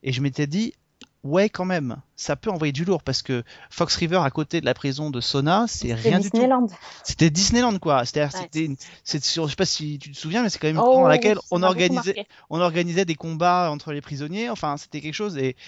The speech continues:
Speaker 1: et là, ils se retrouvent à devoir
Speaker 2: Ouais.
Speaker 1: faire évader quelqu'un de la prison de Sona. Et d'ailleurs, la saison, je crois, était plus courte, hein. Elle faisait que treize épisodes, si je me trompe pas. Donc, euh, et, et ça aurait pu être très bien. Et le potentiel de départ, la, la prison de Sona en elle-même était,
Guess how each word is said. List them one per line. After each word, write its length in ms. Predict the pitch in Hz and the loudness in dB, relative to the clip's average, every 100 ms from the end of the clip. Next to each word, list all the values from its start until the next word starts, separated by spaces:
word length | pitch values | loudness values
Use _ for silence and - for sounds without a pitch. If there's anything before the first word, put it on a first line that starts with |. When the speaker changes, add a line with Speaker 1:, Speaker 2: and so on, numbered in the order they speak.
| - | -8
Speaker 1:
et 100 | 123 | 0
là, 100 | 160 214 | 4 4
ils 40 | |
se 80 | - | 2
retrouvent 260 | 160 240 | -4 -2
à 60 | 190 | -2
devoir 300 | 147 147 196 | -2 -2 -2
Speaker 2:
Ouais. 60 | 185 | -2
Speaker 1:
faire 180 | 170 156 | -2 2
évader 340 | 180 175 175 196 | 4 4 2 -2
quelqu'un 400 | 170 156 196 208 | -6 -6 -8 -6
de 60 | |
la 60 | 151 | -8
prison 300 | - 151 170 | -10 -12 -10
de 60 | 185 | -8
Sona. 440 | - 156 170 240 - - - 156 _ | -8 -4 -4 -4 -8 -20 -20 -20 _
Et 340 | - 131 131 131 | -6 -2 -2 0
d'ailleurs, 160 | 156 | 0
la 60 | 160 | 0
saison, 160 | - 190 | -4 -8
je 60 | |
crois, 100 | 160 | -6
était 120 | 151 | -6
plus 160 | 156 175 | -8 -12
courte, 240 | 170 - | -14 -12
hein. 40 | 135 | -12
Elle 60 | |
faisait 200 | 131 131 | -10 -12
que 80 | 135 | -12
treize 240 | 135 147 139 | -10 -8 -8
épisodes, 300 | 139 135 180 | -6 -6 -6
si 100 | - | -8
je 80 | |
me 60 | 123 | -14
trompe 260 | - 123 123 | -14 -12 -6
pas. 160 | 180 - - - - - | -8 -8 -20 -20 -20 -10
Donc, 320 | 123 127 - | -8 -6 -4
euh, 440 | 127 123 120 117 - | -2 0 -2 -4 -8
et, 180 | - - - - - | -12 -14 -16 -14 -6
et 60 | 131 | -4
ça 140 | 143 | 2
aurait 140 | 143 | 2
pu 160 | 160 226 | 2 2
être 100 | - | 0
très 180 | - 226 | 0 0
bien. 260 | 240 247 - | 2 0 0
Et 240 | 151 147 | 0 -2
le 120 | 151 | -4
potentiel 440 | 143 175 175 - 180 | -6 -6 -2 -2 -2
de 80 | 143 | -2
départ, 460 | 143 202 214 226 | -2 2 2 2
la, 120 | 143 | -2
la 120 | 139 135 | -4 -4
prison 280 | - 180 185 | -2 -4 -4
de 60 | |
Sona 280 | - 165 170 | -6 -6 -4
en 80 | 156 | -4
elle-même 260 | 147 190 233 | -4 -2 -2
était, 340 | 143 147 139 | -4 -4 -6